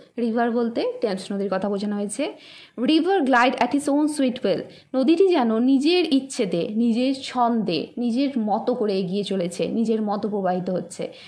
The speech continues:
এখানে বলার একটি কারণ আছে, দেখো, সকালবেলাতে টেমস নিজের মতো করে প্রবাহিত হতে পারছে, কারণ একটু বেলা হলেই টেমসের ওপরে প্রচুর নৌকো চলতে থাকে। সেই নৌকোগুলি টেমসের নিজস্ব গতিপথে বাধা সৃষ্টি করে,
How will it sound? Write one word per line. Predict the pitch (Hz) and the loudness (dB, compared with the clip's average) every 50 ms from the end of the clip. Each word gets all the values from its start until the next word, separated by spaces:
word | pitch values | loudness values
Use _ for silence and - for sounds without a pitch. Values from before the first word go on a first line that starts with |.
| - - - - - | -20 -20 -20 -18 -8
এখানে | - 285 311 359 392 | -4 -2 0 0 0
বলার | 339 330 320 339 339 | 0 0 0 0 -2
একটি | 320 330 349 | -2 -2 -2
কারণ | 320 277 233 220 208 202 196 | -2 0 0 0 0 0 -2
আছে, | 175 160 - - | -2 -4 -4 -4
দেখো, | 185 180 - - - - - - - - - - - _ - | -4 -6 -4 -6 -8 -8 -10 -16 -20 -20 -20 -20 -20 _ -10
সকালবেলাতে | - - 247 247 285 311 359 359 359 339 349 349 349 349 359 370 381 370 370 381 | -2 0 0 2 4 2 4 4 2 2 2 0 0 -2 -2 -2 -2 -2 -4 -2
টেমস | - 240 247 254 277 269 - - | 0 0 2 0 0 -2 -2 -2
নিজের | 254 254 254 247 277 285 | 0 0 2 2 2 2
মতো | 269 254 233 240 254 | 2 2 0 0 0
করে | 285 285 | 0 0
প্রবাহিত | 240 226 208 190 196 196 180 - | 0 0 2 2 2 2 2 0
হতে | 190 180 190 180 | 0 0 0 0
পারছে, | 180 175 170 - - 185 190 - - - | 0 -2 -2 -4 -6 -4 -4 -4 -4 0
কারণ | - 254 262 | 0 2 2
একটু | 262 262 262 302 | 0 0 0 0
বেলা | 226 226 214 214 226 247 | 0 2 2 2 0 0
হলেই | 247 269 269 285 294 285 | 0 0 0 0 0 0
টেমসের | 294 220 226 233 226 226 262 262 | -2 -2 -2 -2 0 0 0 0
ওপরে | 233 220 208 202 220 | 0 0 -2 -2 -2
প্রচুর | 233 226 240 233 262 247 | -2 -2 -2 -2 0 0
নৌকো | 233 226 226 233 247 226 240 254 | 0 0 0 0 0 0 -2 -2
চলতে | 233 208 185 190 185 190 | -2 -2 -4 -4 -4 -6
থাকে। | 175 190 180 175 - - - - - - - - _ _ | -6 -4 -4 -4 -4 -6 -8 -8 -10 -20 -20 -20 _ _
সেই | - - 226 247 247 | -4 0 0 2 2
নৌকোগুলি | 240 233 220 226 233 220 226 277 277 240 269 262 240 240 226 254 330 311 160 - _ _ _ - | 2 2 2 0 0 -2 0 0 0 0 0 0 0 0 -2 -2 -4 -6 -8 -14 _ _ _ -6
টেমসের | 269 220 220 214 208 - 220 247 247 | -4 -2 -2 -2 -2 -2 -2 -2 0
নিজস্ব | 233 226 208 233 226 - 240 | 0 0 0 0 0 -2 -2
গতিপথে | 208 202 196 196 226 214 202 202 202 233 | -2 -2 -2 -2 -2 -2 -2 0 0 0
বাধা | 202 190 185 185 185 202 202 | 0 0 0 0 2 0 -2
সৃষ্টি | 196 - 170 175 - 208 185 | -2 -2 -6 -4 -4 -6 -2
করে, | 170 165 165 175 - | -2 -2 0 -2 -4